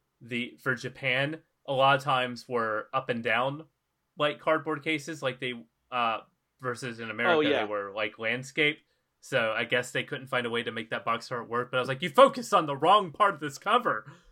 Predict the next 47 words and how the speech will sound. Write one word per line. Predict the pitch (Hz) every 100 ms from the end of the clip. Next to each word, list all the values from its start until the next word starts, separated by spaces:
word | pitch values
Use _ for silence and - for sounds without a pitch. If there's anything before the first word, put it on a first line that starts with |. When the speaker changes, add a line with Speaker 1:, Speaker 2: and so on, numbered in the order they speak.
| _ _ _ _ _ _ _ _ _ _ _
Speaker 2:
Yeah, | 131 156
Speaker 1:
I | 156
get | 240
Speaker 2:
for |
Speaker 1:
from | -
Speaker 2:
real. | 151
Speaker 1:
a | 135
marketing | 190 185 156
perspective, | 170 147 175 160 156
you | 151
need | 156 156
to |
know | 151
it's | 143
a | 147
racing | 139 143 139 113
game, | 120 113 113
and |
if | 131
you | 143
just | 131
looked | 139 139
at | 135
this, | - 156
you're | 139
like, | 127
"What | 127 127 247
is | 233 135 107
this? | 117 269 185 - - - _ _ _ _ -
Like, | 160
crazy | 143 165 202 202 196
superhero | - 247 311 226 190 131 123
game?" | 117
Speaker 2:
Yeah. | 143 160 160 160 - _ _ _ _ _ - -
Speaker 1:
I | 151
get | 151 160 139
it. | 110 - _ _ _
I | 160
get | 156 143 156
it, | 226 -
Speaker 2:
Oh, | - -
Speaker 1:
but | 151 131
Speaker 2:
that, | 139
Speaker 1:
how | 170
dare | 143 151
Speaker 2:
that, |
Speaker 1:
you? | 156